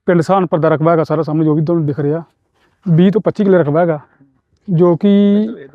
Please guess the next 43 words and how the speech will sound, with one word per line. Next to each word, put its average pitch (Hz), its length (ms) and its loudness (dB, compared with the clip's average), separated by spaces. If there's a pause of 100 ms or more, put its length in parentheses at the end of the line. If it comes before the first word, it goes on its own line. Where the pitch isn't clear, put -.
ਇੱਥੇ 202 500 2
ਕਿਸੇ 180 200 -4
ਟਾਈਮ 170 180 -2
ਫਸਲ 151 220 -6
ਹੁੰਦੀ 165 160 -2
ਸੀਗੀ 156 320 -4 (140)
ਹੜ੍ਹਾਂ 180 140 2
ਤੋਂ 156 80 0
ਪਹਿਲਾਂ। 147 280 -2 (480)
ਜੋ 180 140 2
ਪੱਚੀ 220 340 0
ਸਤੰਬਰ 170 360 0
ਨੂੰ 175 180 2
ਹੜ੍ਹ 196 80 2
ਆਇਆ 147 280 0
ਆ, 165 60 -8 (540)
ਹੜ੍ਹਾਂ 202 400 2
ਦੇ 185 120 0
ਕਾਰਨ 190 240 0
ਸਾਡੀਆਂ 180 320 -2
ਫਸਲਾਂ 143 280 -6
ਬਰਬਾਦ 170 300 0
ਹੋ 196 80 0
ਗਈਆਂ। 160 240 -2 (320)
ਤੁਸੀਂ 190 160 0
ਸਾਹਮਣੇ 185 240 2
ਦੇਖ, 180 220 2
ਕਮਾਨ 170 320 2
ਦੇਖ 170 100 2
ਸਕਦੇ 165 280 0
ਹੋ, 170 160 0 (400)
ਇੱਧਰ 180 160 4
ਚਾਰਾ 165 260 2
ਸੀਗਾ 175 360 0 (560)
ਔਰ 180 80 2
ਇੱਧਰ 175 160 2
ਵੀ 214 60 0
ਸਭ 190 120 0
ਚਾਰਾ 165 220 2
ਸੀਗਾ, 143 260 -2 (120)
ਜੋ 196 180 2
ਸਾਰਾ 185 280 0
ਹੀ 220 320 0